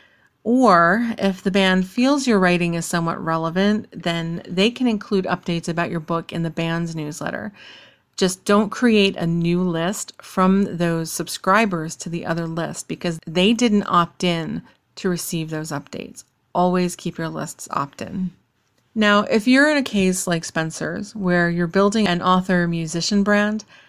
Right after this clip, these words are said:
chances are good you'll be doing live performances at some point. So consider tying your book to band merch in some way.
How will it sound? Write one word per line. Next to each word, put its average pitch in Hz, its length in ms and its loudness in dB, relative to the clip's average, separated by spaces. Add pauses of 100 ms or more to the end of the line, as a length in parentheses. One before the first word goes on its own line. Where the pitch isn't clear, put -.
(340)
chances 277 440 0
are 302 100 2
good 196 340 2
you'll 185 160 2
be 180 100 2
doing 165 380 -4
live 160 280 -4
performances 233 920 -2
at - 160 -4
some 160 220 -4
point. - 340 -10 (500)
So 220 420 2
consider 240 420 -2
tying 247 400 4
your 208 100 6
book 180 440 -2
to 170 340 0
band 170 440 0
merch 160 300 -6
in 156 100 -8
some 147 260 -8
way. 190 240 -8